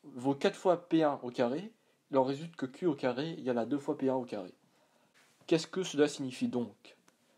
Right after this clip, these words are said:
Eh bien, on voit que racine de deux est le quotient de deux nombres formant une autre fraction. Le numérateur de celle-ci est strictement inférieur au numérateur de la première fraction, car Q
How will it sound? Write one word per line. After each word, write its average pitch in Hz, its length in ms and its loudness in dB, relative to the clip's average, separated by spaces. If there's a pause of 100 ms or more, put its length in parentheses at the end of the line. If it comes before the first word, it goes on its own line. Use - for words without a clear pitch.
(240)
Eh 131 80 0
bien, 160 320 0 (360)
on 127 60 -4
voit 170 160 -2
que 147 140 -6
racine 131 320 -4
de 131 100 0
deux 147 200 2
est 147 40 2
le 123 80 0
quotient 127 340 -6
de 120 120 0
deux 127 160 0
nombres 135 480 -2
formant 135 320 0
une 127 160 0
autre 185 200 -2
fraction. - 400 -10 (840)
Le 143 100 0
numérateur 165 460 0
de 165 80 0
celle-ci 165 560 -4 (240)
est - 60 -12
strictement 185 420 -2
inférieur 151 320 -2
au 131 80 0
numérateur 127 480 -2
de 120 60 0
la 113 100 2
première 160 320 -2
fraction, 120 440 -8 (540)
car 123 200 -4
Q 165 280 -8